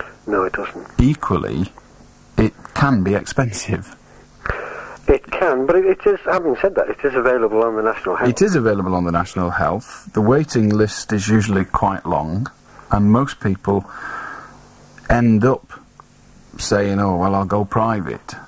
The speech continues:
Speaker 2: and it can work out rather expensive.
Speaker 1: Yeah, I'm aware of that. I'm aware of that. But nevertheless, it, it just occurred to me that it might be a nice idea for him, if, if, if that option is available to him, and if he can,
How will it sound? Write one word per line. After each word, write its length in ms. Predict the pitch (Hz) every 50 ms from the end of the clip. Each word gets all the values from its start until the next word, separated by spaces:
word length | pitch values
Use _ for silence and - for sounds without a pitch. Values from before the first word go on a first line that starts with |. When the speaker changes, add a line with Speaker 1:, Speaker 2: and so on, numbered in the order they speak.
| - - -
Speaker 2:
and 120 | 95 95
it 160 | 87 - -
can 220 | - - 123 110 101
work 220 | 90 90 87 -
out 160 | 82 80 69
rather 260 | 76 95 90 90 87 -
expensive. 520 | - - - 90 90 82 - - - - -
Speaker 1:
Yeah, 260 | - 101 90 87 - -
I'm 140 | 95 92 90
aware 340 | 87 85 92 92 92 90 85
of 100 | 82 -
that. 200 | - 76 - - - - - - - - - - - - -
I'm 80 | 87 87
aware 300 | 90 92 95 92 90 87
of 100 | - -
that. 560 | 85 80 - - - - - - - - - -
But 120 | 139 139
nevertheless, 500 | 143 147 151 135 107 113 110 113 110 92 - -
it, 100 | - -
it 180 | - - - -
just 220 | - 127 - -
occurred 300 | - - - 113 110 -
to 100 | - 101
me 140 | 90 92 90
that 160 | 92 98 -
it 80 | - 110
might 240 | 107 101 101 -
be 80 | - 104
a 40 | 98
nice 300 | 101 101 98 92 - -
idea 400 | 101 98 98 - 104 98 98 95
for 220 | - - 104 95
him, 140 | 95 101 107
if, 120 | 110 -
if, 400 | - - - - - 104 - -
if 140 | 120 110 -
that 140 | - 131 123
option 340 | 120 113 - - 127 107 104
is 80 | 98
available 480 | 104 90 87 110 120 139 139 127 98 -
to 180 | - - 90 90
him, 120 | 92 92
and 140 | 92 95 101
if 100 | 98 -
he 80 | 110 104
can, 340 | - - 110 107 101 101